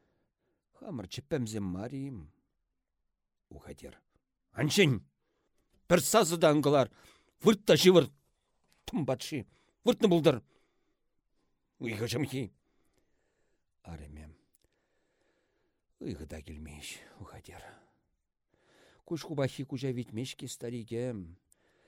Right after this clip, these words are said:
Вӗсем унта ҫумӑр айӗнче кӱтсӗркеленсе шӑнса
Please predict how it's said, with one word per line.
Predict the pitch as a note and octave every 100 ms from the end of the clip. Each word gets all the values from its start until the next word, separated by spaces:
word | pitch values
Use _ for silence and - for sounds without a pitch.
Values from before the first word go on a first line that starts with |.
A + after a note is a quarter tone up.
| _ _ _ _ _ -
Вӗсем | C3+ A2 F2+
унта | F#2 F#2+ G2
ҫумӑр | - C#3+ B2+
айӗнче | A#2+ A2+ F#2 G#2 A#2+ B2 A2 F#2+ _ _ _ _ _ _ _ _ _
кӱтсӗркеленсе | F#3 F#3 - D#3+ D#3 D3+ C#3+ C#3 C#3
шӑнса | C#3+ C3 B2 C#3+ C3+ A2+